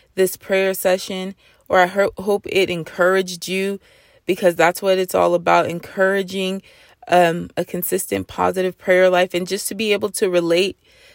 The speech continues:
to someone else who is walking the walk of faith, um,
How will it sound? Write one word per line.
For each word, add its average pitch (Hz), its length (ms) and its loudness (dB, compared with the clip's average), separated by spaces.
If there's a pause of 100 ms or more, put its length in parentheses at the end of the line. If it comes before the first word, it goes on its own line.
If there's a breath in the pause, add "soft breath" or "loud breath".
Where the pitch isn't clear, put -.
(120 soft breath)
to 214 120 -4
someone 202 400 2
else 208 380 0 (480)
who 196 420 -4
is 170 320 0 (320 soft breath)
walking 202 680 0 (520 soft breath)
the 185 100 4
walk 180 320 4
of 185 100 0
faith, 180 640 0 (920 loud breath)
um, 165 500 0